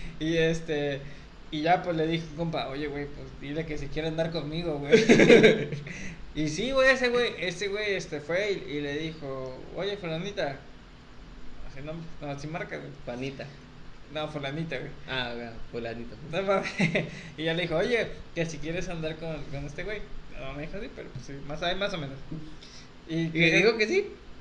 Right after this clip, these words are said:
Speaker 1: me dijo, "¿Y por qué no me dice él?"
Speaker 2: ¿Y le dijiste?
Speaker 1: Pues lo tuve que decir. Ahí
Speaker 2: ¿Y qué
Speaker 1: todo.
Speaker 2: te dijo?
Speaker 1: Que sí.
Speaker 2: Ah, vamos.
Speaker 1: Estoy diciendo que fue mi primera novia. Ese,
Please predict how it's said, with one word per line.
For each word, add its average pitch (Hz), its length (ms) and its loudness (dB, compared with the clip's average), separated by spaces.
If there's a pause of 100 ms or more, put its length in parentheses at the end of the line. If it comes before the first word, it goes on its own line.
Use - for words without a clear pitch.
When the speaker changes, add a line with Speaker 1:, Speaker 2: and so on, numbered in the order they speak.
(200)
Speaker 1:
me 185 100 2
dijo, 208 140 2
"¿Y 190 40 4
por 208 180 2
qué 247 100 4
no 269 80 2
me 285 120 4
dice 294 260 8
él?" 330 100 2 (1700)
Speaker 2:
¿Y 185 120 0
le 170 80 8
dijiste? 233 380 2 (300)
Speaker 1:
Pues 135 140 -6
lo 131 100 -6
tuve 165 180 -2
que 160 120 0
decir. 170 400 -2 (160)
Ahí 147 180 0
Speaker 2:
¿Y 160 40 2
qué 202 100 6
Speaker 1:
todo. 190 100 4
Speaker 2:
te 214 60 2
dijo? 202 260 0 (320)
Speaker 1:
Que 135 80 -8
sí. 143 180 -10 (480)
Speaker 2:
Ah, 151 720 2
vamos. - 1160 0 (240)
Speaker 1:
Estoy 165 180 0
diciendo 170 240 0
que 170 80 -8
fue 202 100 2
mi 202 60 -4
primera 196 300 2
novia. 196 400 2 (540)
Ese, 147 260 -4